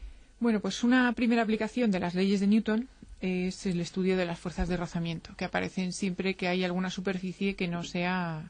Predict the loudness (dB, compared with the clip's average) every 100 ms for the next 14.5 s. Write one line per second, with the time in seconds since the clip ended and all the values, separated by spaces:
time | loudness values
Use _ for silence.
0 | -16 -14 -6 -6 -6 -10 -12 -20 -20 -20
1 | -20 -20 -20 -20 -20 -20 -10 -2 0 2
2 | 2 2 2 0 0 -2 0 2 2 2
3 | 2 4 4 2 -2 -4 _ -20 -16 -4
4 | -2 0 -4 -6 -8 -4 2 2 4 2
5 | 2 0 0 -4 -6 -10 -16 -16 -12 -4
6 | -4 -2 -4 0 2 2 0 0 0 0
7 | -4 -6 -8 -20 -20 -20 -8 -2 0 2
8 | 2 2 0 0 0 2 2 0 0 -2
9 | -6 -8 -12 -12 -6 -4 -4 -2 0 0
10 | 0 2 4 6 4 0 0 -2 -2 0
11 | 0 0 0 -2 2 4 4 2 -2 -2
12 | -2 -2 -2 -8 -20 -20 -20 -20 -4 0
13 | 2 2 2 2 0 0 -2 -4 -6 -8
14 | -12 -14 -20 -20